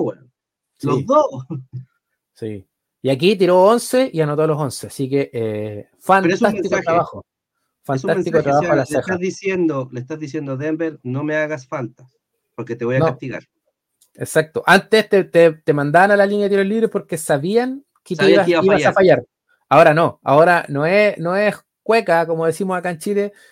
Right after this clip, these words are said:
Speaker 2: para
Speaker 1: No,
Speaker 2: ellos
Speaker 1: no
Speaker 2: mandar a la
Speaker 1: sirve.
Speaker 2: ceja a la línea porque te va a clavar todos los tiros libres. A-, anoche si Davis hubiese tirado treinta libres, yo creo que los mete. Cien por ciento de libres para la ceja, eh, ochenta y siete por ciento para, eh, el Joker.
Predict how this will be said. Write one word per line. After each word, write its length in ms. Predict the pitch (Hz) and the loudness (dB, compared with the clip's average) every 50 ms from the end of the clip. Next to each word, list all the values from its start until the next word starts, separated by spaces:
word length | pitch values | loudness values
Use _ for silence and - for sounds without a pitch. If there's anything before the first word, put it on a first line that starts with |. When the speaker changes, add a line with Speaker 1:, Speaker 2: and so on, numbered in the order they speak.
| _ _ _ | _ _ _
Speaker 2:
para 280 | - 170 165 165 175 | 2 4 6 6 6
Speaker 1:
No, 80 | 190 202 | 6 6
Speaker 2:
ellos 260 | 208 220 226 226 226 | 6 6 4 2 0
Speaker 1:
no 140 | - - 165 | -4 -6 -6
Speaker 2:
mandar 320 | 170 165 165 180 190 196 | -6 -2 2 4 4 6
a 60 | 190 | 6
la 120 | 190 180 165 | 4 2 0
Speaker 1:
sirve. 160 | - 208 196 | 0 -4 -4
Speaker 2:
ceja 240 | - 202 202 196 - | 0 0 0 0 2
a 120 | - 156 160 | 0 0 2
la 100 | 160 156 | 2 2
línea 320 | 170 185 196 208 208 196 | 0 -2 -2 0 -2 0
porque 300 | 175 175 156 - - 165 | 0 -2 -4 -2 -4 0
te 100 | 156 156 | 0 2
va 100 | 151 165 | 2 0
a 60 | 170 160 | 0 0
clavar 380 | 165 151 151 165 180 180 - _ _ _ _ _ _ _ | 2 2 2 2 0 0 -4 _ _ _ _ _ _ _
todos 440 | _ 196 202 208 208 214 202 - - - | _ 0 0 0 -2 -4 -8 -12 -8 -6
los 180 | 165 160 160 | -6 -6 -6
tiros 200 | - 175 165 165 | -6 -4 -2 -2
libres. 300 | 165 160 147 123 120 123 - | -2 -2 -2 -2 -2 -2 2
A-, 260 | 156 165 170 - 190 | 4 4 4 4 2
anoche 340 | 190 214 240 240 - 247 233 | 2 2 2 0 0 -4 -4
si 160 | - 226 202 | -2 -2 -2
Davis 420 | 208 220 247 226 196 185 160 - | 0 -2 -2 -2 -4 -6 -6 -4
hubiese 260 | 185 180 190 - 208 | -2 -2 -2 -2 -2
tirado 260 | 180 190 190 190 190 175 | -2 0 0 0 0 0
treinta 320 | 196 202 220 214 - 220 | 0 -2 -2 -2 -2 -4
libres, 420 | 214 214 233 240 240 254 262 269 - | -2 -2 -2 -2 -2 -2 -2 -4 -6
yo 160 | 170 160 175 | -8 -10 -6
creo 160 | 170 185 190 180 | -4 -4 -4 -4
que 80 | 185 | -4
los 100 | 180 175 | -4 -4
mete. 320 | 170 147 117 101 98 92 _ _ _ _ _ _ _ _ _ _ _ _ _ _ _ _ _ _ _ _ _ _ _ _ _ _ _ _ _ _ _ _ _ _ | -4 -4 -6 -8 -10 -16 _ _ _ _ _ _ _ _ _ _ _ _ _ _ _ _ _ _ _ _ _ _ _ _ _ _ _ _ _ _ _ _ _ _
Cien 240 | _ - - 247 233 | _ 4 4 4 6
por 140 | - 233 208 - | 6 2 0 2
ciento 380 | - 247 240 233 - - 226 | 2 0 0 0 2 4 4
de 100 | 214 208 | 4 4
libres 280 | 208 226 233 233 226 220 | 4 2 2 0 0 0
para 260 | - 208 190 185 185 | 2 2 4 4 4
la 120 | 180 170 | 2 0
ceja, 540 | 160 - 240 226 - - 240 233 233 233 _ _ | 0 0 0 0 2 2 2 2 2 -2 _ _
eh, 220 | 165 156 156 160 160 | 0 2 2 2 2
ochenta 420 | 185 175 - 214 208 - - 190 | 0 -2 -2 -4 -4 -2 -2 -2
y 60 | 170 | -2
siete 280 | 156 - - 214 202 208 | -2 0 0 0 0 0
por 120 | 185 190 | -2 -2
ciento 580 | 151 - 208 202 196 - - 208 202 202 - - _ | -4 -4 -4 -6 -6 -4 -2 0 0 0 -2 -2 _
para, 460 | 175 175 180 185 180 180 180 - _ _ | 4 4 6 6 6 4 2 0 _ _
eh, 320 | 156 151 151 151 151 - - | -4 -2 -2 -2 -4 -2 -2
el 200 | 175 175 160 139 | -2 -2 0 0
Joker. 440 | 202 202 175 - - 139 113 104 | 2 2 2 0 -4 -8 -8 -8